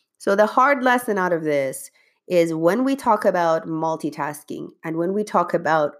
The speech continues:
really staying focused, especially, especially when you have so much going on in your life on a daily basis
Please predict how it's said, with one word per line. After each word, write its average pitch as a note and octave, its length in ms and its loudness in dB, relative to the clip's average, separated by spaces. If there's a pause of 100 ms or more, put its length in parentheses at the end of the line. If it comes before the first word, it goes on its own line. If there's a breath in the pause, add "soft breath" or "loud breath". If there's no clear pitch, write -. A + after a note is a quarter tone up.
really G#3+ 460 2
staying D#3 400 2
focused, - 760 -2 (1160 soft breath)
especially, G#3+ 840 2
especially G3+ 580 0
when E3+ 280 2
you D#3 100 2
have F#3+ 420 0
so - 260 0
much D3+ 300 -4
going D#3 380 -2
on F#3 240 2
in D#3 140 2
your D3 140 0
life D3+ 360 0 (720 soft breath)
on F#3 200 4
a G3 100 6
daily A#3+ 420 4
basis F#3+ 600 2